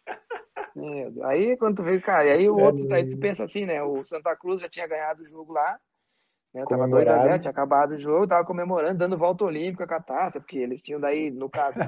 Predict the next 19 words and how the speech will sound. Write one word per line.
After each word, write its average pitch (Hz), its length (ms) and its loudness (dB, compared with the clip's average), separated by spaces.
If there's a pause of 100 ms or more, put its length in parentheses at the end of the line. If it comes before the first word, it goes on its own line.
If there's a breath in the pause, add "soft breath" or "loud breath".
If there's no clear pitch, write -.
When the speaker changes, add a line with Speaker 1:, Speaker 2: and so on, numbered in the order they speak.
Speaker 1:
de 127 200 -18
oito, 135 460 -4
Speaker 2:
<laughs> - 1160 -20
Speaker 1:
de 127 160 -6
oito 135 280 0
eles 123 200 -6
foram 123 260 -4
pra, 120 540 -8 (520)
pra 117 200 -2
onze 165 360 4
pontos, 202 520 0
nós 127 220 -2
ainda 135 260 -2
tava 147 400 2
Speaker 2:
É. 143 40 8
Speaker 1:
atrás 139 280 8
deles 175 380 -2
e 156 60 -16
tal. 185 320 -8